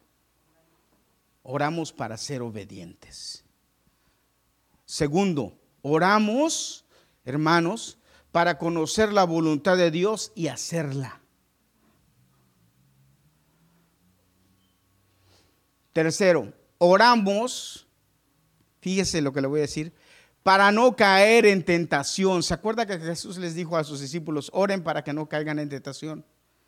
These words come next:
¿Y se, y se acuerdan que yo les dije, cuándo fue que, que a Eva la engañó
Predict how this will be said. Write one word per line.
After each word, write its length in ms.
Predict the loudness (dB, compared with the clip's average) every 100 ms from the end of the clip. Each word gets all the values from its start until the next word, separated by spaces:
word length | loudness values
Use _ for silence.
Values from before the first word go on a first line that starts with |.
| _ _ _ _ _ -10
¿Y 100 | -4
se, 260 | 0 -2
y 60 | -2
se 80 | -6
acuerdan 320 | -4 -4 -2
que 100 | -4
yo 100 | -4
les 120 | -4
dije, 240 | -6 -8 -4
cuándo 300 | -4 -4 -6
fue 240 | -6 -6
que, 440 | -4 -4 -6 -10 -10
que 520 | -6 -6 -6 -10 -16 _ _ -12
a 200 | -6 -2
Eva 280 | -2 0 -2
la 120 | -2
engañó 720 | -4 -6 -6 -6 -8 -10